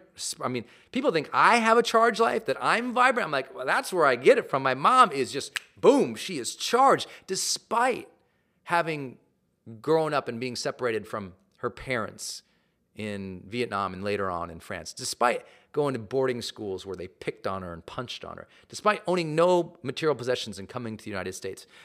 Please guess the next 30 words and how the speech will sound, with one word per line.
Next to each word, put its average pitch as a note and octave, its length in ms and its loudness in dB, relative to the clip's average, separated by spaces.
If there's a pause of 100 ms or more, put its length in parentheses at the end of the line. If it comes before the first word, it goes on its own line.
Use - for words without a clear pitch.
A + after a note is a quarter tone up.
(120)
despite D3+ 600 -2
being D3+ 180 -6
in D3 60 -6
a C3+ 60 -6
relationship C3+ 500 -4
when C3+ 100 -6
she - 140 -10
got E3 200 2
to - 60 -16
the B2+ 60 -6
United G2+ 200 -2
States - 300 -6 (200)
with C3+ 100 -4
a C3 60 -6
person D3+ 320 -4
who C3+ 80 -6
beat D3+ 260 -10
the - 80 -8
crap E3 400 -4
out F#2+ 220 0
of F#2 120 -6
her, - 200 -12 (560)
despite G#3 580 -2 (400)
having C#3+ 340 -4 (160)
moved F3 400 -2
to D3 80 -8
Montana C3+ 540 -2
with A#2 160 -6
my G2 100 -4
father B2 580 0